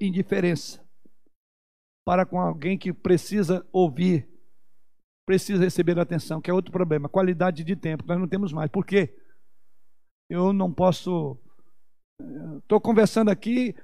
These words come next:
quantas vezes, quantas vezes vi pessoa conversando comigo, e o número de vezes eu contei que ela parou, só um instantinho, só um instantinho, e pedindo aconselhamento.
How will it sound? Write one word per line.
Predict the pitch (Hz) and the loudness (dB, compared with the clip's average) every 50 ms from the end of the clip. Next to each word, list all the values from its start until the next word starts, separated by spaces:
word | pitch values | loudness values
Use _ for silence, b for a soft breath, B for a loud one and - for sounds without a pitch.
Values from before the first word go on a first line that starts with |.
| b b - | b b -14
quantas | - - 285 269 269 262 190 170 | -6 -4 -2 2 4 2 2 4
vezes, | 185 208 208 196 147 143 - - - | 4 4 6 4 4 0 -8 -8 -4
quantas | 233 285 302 494 392 160 | -2 4 6 6 6 6
vezes | 214 226 202 | 6 4 4
vi | 165 202 | 2 0
pessoa | 190 - 190 - - 202 | 0 0 -2 0 0 -2
conversando | - - 233 214 208 - - 226 254 302 294 277 | -2 0 2 2 2 2 4 4 4 4 2 0
comigo, | - 262 240 208 226 277 233 214 151 120 - - - - - - - - - - - - - - - _ _ - | 0 0 4 6 6 6 4 2 -2 -4 -6 -10 -20 -20 -20 -20 -20 -20 -20 -20 -20 -20 -20 -20 -20 _ _ 4
e | 220 247 | 4 4
o | 240 | 6
número | 214 233 311 370 370 | 6 6 4 4 2
de | 269 262 | 0 2
vezes | 190 202 226 196 | 4 4 4 4
eu | 269 247 | 2 0
contei | - 320 339 320 226 233 233 240 262 202 | 0 0 0 0 2 4 4 4 4 2
que | - 202 | 2 4
ela | 214 220 247 262 254 254 214 - - - - - | 4 6 6 6 4 4 2 0 -4 -10 -6 -2
parou, | 233 233 226 208 220 233 208 - | 0 2 2 4 4 2 2 0
só | - - 269 | -2 0 2
um | 294 | 2
instantinho, | - - 220 - - 185 156 120 - - - - - - - - - - - - _ _ _ _ _ _ _ _ _ _ _ _ _ _ _ _ _ _ _ _ _ _ _ _ _ _ _ _ _ | 2 2 0 -2 -2 -4 -4 -4 -8 -12 -20 -20 -20 -20 -20 -20 -20 -20 -20 -20 _ _ _ _ _ _ _ _ _ _ _ _ _ _ _ _ _ _ _ _ _ _ _ _ _ _ _ _ _
só | - 220 | -2 0
um | 240 | 0
instantinho, | 240 277 240 - - 196 160 135 120 - - - - - - - - - - - | 2 2 0 0 0 -2 -4 -4 -8 -12 -16 -18 -20 -20 -20 -20 -20 -20 -6 0
e | - 302 | 0 2
pedindo | 226 - 254 185 220 214 208 | 2 2 4 4 4 4 4
aconselhamento. | 208 226 - 226 - - 453 523 571 571 466 453 - - - | 2 2 0 0 2 2 0 0 0 -2 -6 -6 -10 -16 -20